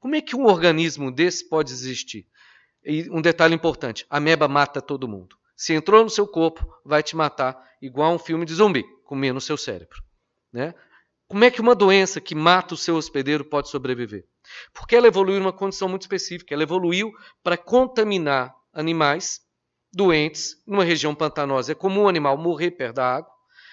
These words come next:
Ela tem uma fase dentro do, do organismo hospedeiro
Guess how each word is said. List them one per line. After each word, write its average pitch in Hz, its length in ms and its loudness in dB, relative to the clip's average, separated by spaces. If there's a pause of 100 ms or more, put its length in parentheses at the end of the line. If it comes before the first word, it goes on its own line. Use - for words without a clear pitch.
(360)
Ela 160 300 6 (260)
tem 202 100 2
uma 190 160 2
fase 135 380 -2
dentro 151 420 -4
do, 131 160 -18 (200)
do 139 360 -6
organismo 143 840 0
hospedeiro 135 680 -4